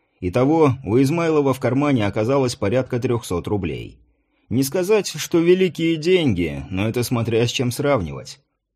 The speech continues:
Его побросало вверх и вниз, так что умел ценить и копейку, не говоря уж о большем. Каюта ему досталась маленькая, это, если сказать, очень мягко.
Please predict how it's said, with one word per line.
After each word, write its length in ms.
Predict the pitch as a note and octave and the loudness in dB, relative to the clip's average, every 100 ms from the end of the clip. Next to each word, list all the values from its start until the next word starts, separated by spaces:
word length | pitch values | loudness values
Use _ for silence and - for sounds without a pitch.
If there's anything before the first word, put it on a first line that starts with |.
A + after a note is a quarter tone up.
| _ | _
Его 280 | F2+ A#2+ F3 | -4 -2 0
побросало 720 | F3 D3 D3 C#3 D#3 D3 C3 | 2 2 2 2 2 4 4
вверх 460 | G#2 B2+ D3+ C#3 G2+ | 4 4 4 4 0
и 20 | |
вниз, 520 | F2+ G#2 C3 A#2+ - - - | -2 0 0 0 -4 -14 -6
так 180 | A2 | -4
что 200 | A#2+ E3 | -2 0
умел 280 | E3 C#3 D3 | 2 4 2
ценить 380 | C#3 C3 C3+ C3+ | 2 2 2 2
и 60 | C3 | 0
копейку, 640 | A2+ G2+ A2+ A#2 D#2 C#2+ | -2 0 2 2 -2 -8
не 140 | - F#2 | -6 -2
говоря 340 | F#2+ F#2 F#2 | -2 0 -2
уж 160 | F2+ F2 | -2 -4
о 40 | |
большем. 560 | F#2+ G2 D#2+ - A1+ A#1+ - _ _ _ _ _ _ _ _ _ _ _ _ _ | -4 -2 -4 -6 -12 -16 -20 _ _ _ _ _ _ _ _ _ _ _ _ _
Каюта 360 | A2+ D#3 G#3+ F3 | 2 2 4 4
ему 220 | B2 A2+ | 4 4
досталась 500 | A#2 A#2 D#3+ D3 B2 | 2 2 2 4 2
маленькая, 720 | A2 A2+ G#2+ G2 F#2 F2+ F2 | 0 0 0 0 0 0 -4
это, 200 | G#2+ G2 | -4 0
если 320 | A#2+ A#2+ B2 | 2 2 0
сказать, 500 | A2 - A2+ C3 B2+ - | -2 0 2 2 0 0
очень 260 | B2+ A#2+ C3 | -2 0 0
мягко. 640 | C#3 F#2 - - B1+ | 0 0 -4 -14 -16